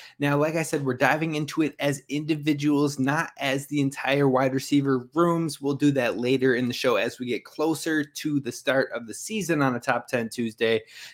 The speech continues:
Now, a couple caveats. There are no tight ends on this list, solely wide receivers, no hybrids, no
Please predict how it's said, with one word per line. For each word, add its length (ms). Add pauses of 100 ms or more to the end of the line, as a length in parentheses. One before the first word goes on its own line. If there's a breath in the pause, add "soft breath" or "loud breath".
Now, 140
a 60
couple 260
caveats. 840 (240 soft breath)
There 240
are 60
no 260
tight 320
ends 300
on 240
this 240
list, 560
solely 320
wide 260
receivers, 540
no 160
hybrids, 720
no 180